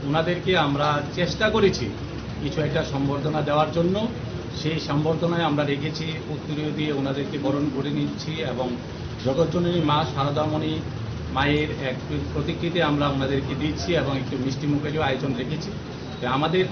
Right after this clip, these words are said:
আজকের এই অনুষ্ঠানে আমাদের মাঝে উপস্থিত রয়েছেন আগরতলা পৌর নিগমের, আহ,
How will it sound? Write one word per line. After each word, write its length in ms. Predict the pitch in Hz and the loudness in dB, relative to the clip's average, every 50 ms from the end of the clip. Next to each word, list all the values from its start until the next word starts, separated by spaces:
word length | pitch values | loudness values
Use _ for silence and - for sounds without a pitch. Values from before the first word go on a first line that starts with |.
| 160 | 0
আজকের 300 | 160 - - 143 190 202 | 0 0 0 0 2 2
এই 140 | 208 202 202 | 4 4 2
অনুষ্ঠানে 460 | 190 156 151 170 165 - - 180 180 180 | 4 2 2 0 0 -2 -2 -2 0 0
আমাদের 300 | 160 147 147 143 151 147 | 0 0 0 0 0 0
মাঝে 200 | 151 147 139 143 | 0 -2 -2 -2
উপস্থিত 380 | 143 - 147 147 139 - 170 156 - 139 | -2 -4 -4 -4 -4 -4 -4 -4 -2 -2
রয়েছেন 320 | 139 156 165 - 175 180 190 - - - - - - - - - - - - - | 0 0 0 -2 -2 -4 -4 -4 -6 -8 -8 -8 -8 -6 -6 -6 -6 -6 -4 -2
আগরতলা 420 | 123 127 151 143 - 165 160 160 | -2 0 0 2 2 4 4 4
পৌর 220 | 160 160 147 143 151 160 | 4 4 2 2 4 4
নিগমের, 420 | 170 175 175 180 175 165 147 123 | 4 4 4 6 6 6 4 4
আহ, 40 | - | 2